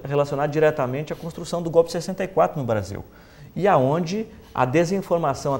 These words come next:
partir de grandes meios, não foi só a tribuna da imprensa, não foi só o Carlos Lacerda,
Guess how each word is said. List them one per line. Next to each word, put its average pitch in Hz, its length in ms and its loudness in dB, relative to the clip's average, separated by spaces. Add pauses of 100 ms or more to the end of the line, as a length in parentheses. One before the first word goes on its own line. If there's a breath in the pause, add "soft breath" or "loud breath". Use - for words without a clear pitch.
(140)
partir 120 380 -2
de 117 80 -4
grandes 117 360 0
meios, 127 540 -2
não 127 200 0
foi 135 180 0
só 123 160 2
a 117 60 4
tribuna 110 300 -2
da 107 60 -2
imprensa, 135 360 -4
não 135 60 -2
foi 123 140 -2
só 120 120 -2
o - 40 4
Carlos 113 240 2
Lacerda, 123 560 -2